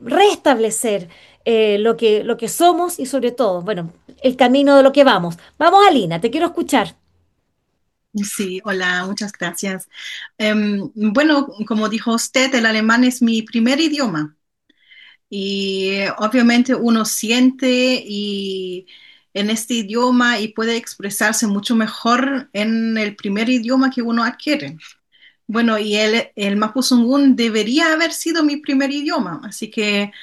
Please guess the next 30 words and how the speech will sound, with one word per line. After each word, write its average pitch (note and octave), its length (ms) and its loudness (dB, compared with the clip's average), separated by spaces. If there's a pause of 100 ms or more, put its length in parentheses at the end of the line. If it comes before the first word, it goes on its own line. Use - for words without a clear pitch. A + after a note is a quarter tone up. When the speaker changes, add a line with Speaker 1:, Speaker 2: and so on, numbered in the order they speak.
(240)
Speaker 2:
a G3 100 0
lo G#3+ 140 0
que A3+ 140 2
dedico A#3 400 2
ahora C#4+ 280 4
mi C#4 140 2
vida D#4+ 560 0
es C4+ 320 0
poder C#4 680 0 (360)
adquirir A3 600 0
ese C4 300 0
idioma, C4 640 0
el A#3 80 0
mapuzungún, B3+ 880 0
lo G#3 120 0
más A3+ 280 -4
que C#4+ 120 -10
puedo. - 420 -12 (1200)
Y C4+ 220 2
también C#4 520 6
ahí C4 320 0
a C4+ 100 0
lo C#4 140 0
mejor C4+ 300 -2
está C4 720 2
ese B3 280 -4
nexo, D4 420 -2
porque G#3 800 -6
yo, B3+ 800 2 (540)
em, F#3 680 -6